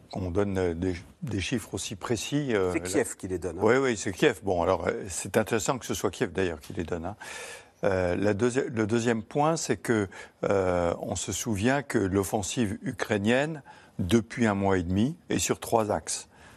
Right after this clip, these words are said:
Speaker 1: Zaporijjia, Donetsk, Bakhmut. Et là, on parle d'une offensive russe qui est au nord de ces positions-là. <clears throat> Et donc l'analyse qui est faite, c'est que s'il y a offensive, c'est probablement pour faire bouger la réserve ukrainienne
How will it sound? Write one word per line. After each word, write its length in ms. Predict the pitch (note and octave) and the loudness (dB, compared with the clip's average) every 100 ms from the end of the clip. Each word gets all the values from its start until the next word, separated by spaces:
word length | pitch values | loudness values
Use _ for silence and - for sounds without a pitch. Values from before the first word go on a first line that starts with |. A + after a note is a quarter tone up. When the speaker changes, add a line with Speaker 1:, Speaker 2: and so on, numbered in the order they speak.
| - - - - | -20 -20 -12 -2
Speaker 1:
Zaporijjia, 840 | F2+ A2 A#2+ G#2 F2+ G2+ A2 C#3 - _ _ _ _ | 2 2 2 0 4 4 4 0 -6 _ _ _ _
Donetsk, 720 | - G2 G#2 G#2 B2 - - - _ _ _ _ | -4 2 4 4 0 -2 -10 -12 _ _ _ _
Bakhmut. 600 | G#2 G#2+ - G2+ E2+ - - _ - - - | 0 0 0 -10 -12 -14 -18 _ -20 -8 -2
Et 140 | G#2+ | 2
là, 320 | G#2+ C3+ D#3 | 4 4 2
on 140 | D#3+ G#2 | -2 -2
parle 220 | A#2+ A2 | 2 2
d'une 180 | G2+ G2+ | 0 0
offensive 560 | G2 G#2+ F#2+ - F#2+ | 0 -2 -4 -2 0
russe 240 | F2+ D3 - | 2 0 0
qui 200 | - G2+ | 0 0
est 120 | G2 | 0
au 160 | - G#2+ | 0 2
nord 360 | G#2+ D#3+ D3 A2 | 4 6 4 0
de 100 | F2+ | -2
ces 160 | E2+ | -2
positions-là. 720 | F#2 G#2 E2 - - E2 - - _ - | -2 -2 -2 -4 -2 -2 -2 -6 _ 2
<clears throat> 60 | A3 A3 D3+ - - - - | 4 4 0 -2 -10 -8 0
Et 80 | G#2+ | 2
donc 240 | A2 A2 | 2 2
l'analyse 480 | A2+ A#2 A#2+ C3+ - | 2 4 2 0 -2
qui 160 | - | 0
est 60 | G2+ | 0
faite, 380 | E2+ D3 E3 - - - - | 2 2 2 -2 -18 -16 -16
c'est 200 | - A2 | -2 -2
que 220 | - A2+ | 2 2
s'il 320 | G2 - F3 A#2 | 2 0 0 4
y 120 | G#2+ | 4
a 140 | G2 | 4
offensive, 720 | F2 - G2 - C3+ E3+ D3+ A2+ - - - - | 2 -2 -4 -2 0 0 0 -4 -8 -20 -20 -16
c'est 160 | - - | -2 -2
probablement 600 | - B2 A2 G#2 A2+ C#3+ | 2 2 2 2 4 2
pour 180 | - A2 | 0 0
faire 180 | A#2+ G2 | 0 2
bouger 340 | A2+ A2+ C3 | 0 4 4
la 140 | G#2+ | 4
réserve 400 | F2+ G2+ A2+ G#2 | 2 2 2 2
ukrainienne 580 | F#2+ - F#2+ F#2+ C#3+ F#3+ | -2 -2 0 2 0 -2